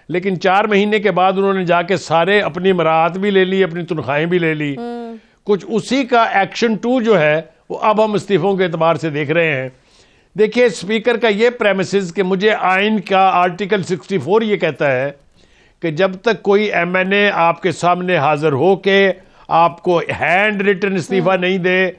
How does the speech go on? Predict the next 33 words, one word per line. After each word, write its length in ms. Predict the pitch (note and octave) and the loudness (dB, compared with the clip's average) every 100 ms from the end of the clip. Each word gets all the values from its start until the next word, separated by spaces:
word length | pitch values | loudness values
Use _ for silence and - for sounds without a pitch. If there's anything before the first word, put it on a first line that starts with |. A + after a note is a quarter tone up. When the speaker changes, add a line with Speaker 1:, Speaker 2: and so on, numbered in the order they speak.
| _ - - | _ -14 -2
Speaker 1:
और 180 | E3 F3+ | 0 0
उसकी 220 | - F#3+ | -4 -6
तस्दीक 540 | F3+ D3+ C#3+ G#3+ A3+ | -4 -4 -2 -2 -2
ना 180 | F#3+ F#3 | -2 -2
करे, 240 | F3 E3+ | 0 0
आप 320 | F3 E3 E3 E3 | 2 2 0 -4
इस्तीफा 340 | - E3+ D#3 | -6 -6 -4
कबूल 360 | D3+ D#3+ E3 D#3+ | -6 -2 -2 -2
नहीं 160 | E3 | -4
कर 140 | D3+ C3 | -4 -6
सकते। 420 | C#3+ - C#3 B2+ | -8 -8 -8 -6
Speaker 2:
सही। 140 | B3 A#3+ - _ _ - | -6 -8 -14 _ _ -12
Speaker 1:
वो 400 | C#3+ G#3 A3 A3+ | 0 4 6 4
आइन 400 | G3+ F3+ F#3+ G#3+ | 2 2 0 -2
का 160 | G3 F#3+ | 0 2
हवाला 360 | E3+ E3+ F#3 | 4 2 2
दे 160 | F#3 F#3 | 2 0
के 140 | F#3 | 0
कह 160 | F3+ F#3 | -2 0
रहे 160 | F#3 F#3 | 2 0
हैं 120 | F3+ | 0
कि 80 | F3+ | -2
मैं 180 | E3 | -2
तो 140 | E3+ F3+ | -2 -2
एक 100 | E3 | -2
बाकायदा 500 | D3+ D3 F3 E3+ F#3+ | -2 0 0 2 0
प्रोसेस 440 | F#3 F3+ F3+ G3 | 2 -2 -2 -4
के 120 | - | -4
तहत 260 | F3 E3+ F3 | -2 -2 -2
इस्तीफे 360 | E3+ C#3+ D#3 D#3+ | -4 -6 -4 -4
कबूल 260 | D#3+ D3+ D#3+ | -4 -4 -2
करूंगा। 400 | D#3+ D#3 D3 C3+ | -2 -2 -2 -4
Speaker 2:
हम्म। 280 | A3+ G#3+ | -4 -12